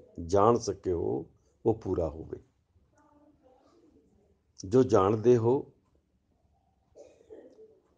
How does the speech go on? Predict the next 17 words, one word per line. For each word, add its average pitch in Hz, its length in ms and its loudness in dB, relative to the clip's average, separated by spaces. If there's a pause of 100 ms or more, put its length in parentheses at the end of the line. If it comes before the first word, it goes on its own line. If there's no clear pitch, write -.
ਉਹ 135 180 8
ਅਧੂਰਾ 104 340 4
ਰਹੇਗਾ। 76 480 -2 (1400)
ਉਹਨੂੰ, 123 520 0
ਉਹਨੂੰ 117 260 2
ਪੂਰਾ 107 280 2
ਕਰਨ 95 320 -6
ਵਾਸਤੇ 90 360 -4
ਕੋਈ 90 220 -6
ਦੂਸਰਾ 87 400 -4
ਸਾਥੀ, - 480 -14 (1000)
ਕੋਈ 87 120 -6
ਦੂਸਰਾ 101 380 0
ਆਦਮੀ 85 460 -2 (1800)
ਆ 92 140 -2
ਕੇ 90 140 -8
ਖਲੋਵੇਗਾ 80 600 -4